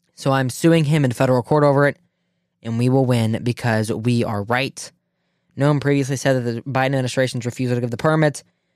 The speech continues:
for the fireworks will crush the state's tourism industry.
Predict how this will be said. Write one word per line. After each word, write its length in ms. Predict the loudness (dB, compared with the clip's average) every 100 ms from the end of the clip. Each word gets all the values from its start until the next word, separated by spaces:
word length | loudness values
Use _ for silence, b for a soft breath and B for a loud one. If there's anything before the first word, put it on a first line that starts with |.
| _
for 160 | 0 2
the 80 | 4
fireworks 440 | 4 4 4 2
will 120 | -2
crush 320 | 0 0 0 0
the 100 | -2
state's 320 | 0 -2 -2
tourism 400 | -2 0 2 2
industry. 540 | 2 2 0 0 -2